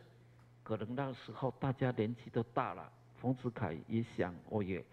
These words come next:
活不到那个时候。弘一大师六十岁就圆寂了，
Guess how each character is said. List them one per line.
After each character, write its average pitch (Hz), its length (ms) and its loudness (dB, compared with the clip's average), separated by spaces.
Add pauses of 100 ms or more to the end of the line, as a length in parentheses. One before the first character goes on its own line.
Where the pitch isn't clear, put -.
(220)
活 113 220 4
不 120 140 0
到 113 200 6
那 104 120 6
个 107 120 6
时 101 1040 2 (240)
候。 - 340 2 (3250)
弘 110 240 2
一 120 60 0
大 101 240 -2
师 101 340 -6 (200)
六 120 220 6
十 - 240 -6 (120)
岁 107 340 -4 (240)
就 95 160 -4 (320)
圆 87 260 -6
寂 - 440 -16
了， - 80 -16